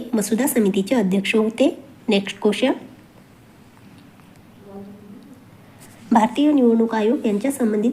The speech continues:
कलम कोणते आहे? तर कलम तीनशे चोवीस हे भारतीय निवडणूक आयोग यांच्या संबंधित आहे.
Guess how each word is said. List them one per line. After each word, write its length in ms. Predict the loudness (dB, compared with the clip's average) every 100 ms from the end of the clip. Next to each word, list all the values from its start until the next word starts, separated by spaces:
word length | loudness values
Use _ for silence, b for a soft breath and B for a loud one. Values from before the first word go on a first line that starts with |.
| -2
कलम 220 | -2 0
कोणते 360 | 0 0 2 0
आहे? 260 | 2 0 0 -4 -18 -6
तर 80 | -4
कलम 340 | -2 0 0 0 -4 -4
तीनशे 300 | 0 2 2
चोवीस 440 | 2 4 4 2 -2 0
हे 120 | 2 2
भारतीय 460 | 0 -4 2 4 6
निवडणूक 440 | 6 4 2 2
आयोग 300 | 2 2 2
यांच्या 300 | 2 2 0
संबंधित 460 | -2 0 0 0 0
आहे. 240 | -2 -2